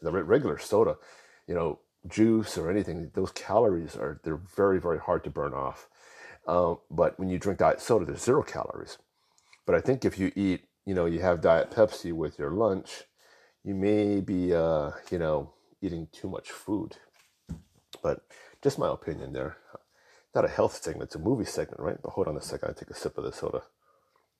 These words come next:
All right, so, um, Netflix, Netflix, Netflix. Not a big fan of Netflix, to be honest.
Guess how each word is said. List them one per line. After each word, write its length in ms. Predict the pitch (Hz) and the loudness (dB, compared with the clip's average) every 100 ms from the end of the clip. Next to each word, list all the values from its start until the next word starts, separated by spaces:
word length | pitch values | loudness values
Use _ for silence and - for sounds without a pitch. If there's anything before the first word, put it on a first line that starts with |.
| _ _ _ _ _ _ _ _ _ _ _ - 120 | _ _ _ _ _ _ _ _ _ _ _ 0 6
All 80 | |
right, 200 | 113 92 - - - - _ - | 8 6 2 -10 -20 -20 _ 4
so, 320 | 147 127 - - _ _ _ _ _ - - - - - | 8 8 6 -8 _ _ _ _ _ -20 -20 -20 -12 0
um, 420 | 117 110 107 104 98 - _ _ _ _ - _ _ | 6 6 6 2 -10 -20 _ _ _ _ -20 _ _
Netflix, 580 | 117 - 101 78 - - - - - | 2 2 0 -6 -8 -14 -16 -20 -2
Netflix, 480 | 95 - 73 - 73 | 0 0 -8 -10 -12
Netflix. 600 | 64 _ - - - - _ - - - _ _ - | -12 _ -14 -14 -16 -20 _ -20 -20 -20 _ _ 0
Not 160 | 104 196 | 4 6
a 40 | |
big 160 | 180 - | 4 4
fan 200 | 139 87 | 2 2
of 60 | |
Netflix, 400 | 80 - 73 - | -2 -6 -10 -14
to 60 | - | -14
be 100 | 76 | -12
honest. 420 | 73 113 - - | -8 -8 -10 -12